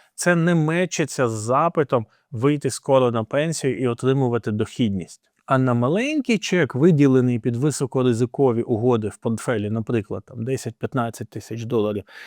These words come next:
диверсифікований портфель стартапів так не утвориш. І тоді втрачається вся магія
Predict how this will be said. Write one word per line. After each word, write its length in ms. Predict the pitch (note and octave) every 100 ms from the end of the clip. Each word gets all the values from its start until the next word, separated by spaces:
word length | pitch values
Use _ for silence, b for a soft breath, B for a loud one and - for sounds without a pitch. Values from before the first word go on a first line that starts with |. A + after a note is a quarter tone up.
| B -
диверсифікований 1040 | B2 A#2 A#2 - - G#2+ D3 G#3 A3 A3
портфель 440 | - C3 - D3+
стартапів 760 | E3+ - D3 C3 C3+ C3+ D#3 -
так 280 | C3 B2
не 100 | C#3
утвориш. 800 | C#3 D3 C3+ A#2+ A#2 G2+ F#2 - _
І 100 | D3
тоді 280 | B2+ C#3+ G3
втрачається 720 | F3 D3+ C#3 E3 E3+ D3+ C3+
вся 260 | A#2+ - C#3+
магія 680 | A#2+ A2+ C3 C#3 A#2 G#2+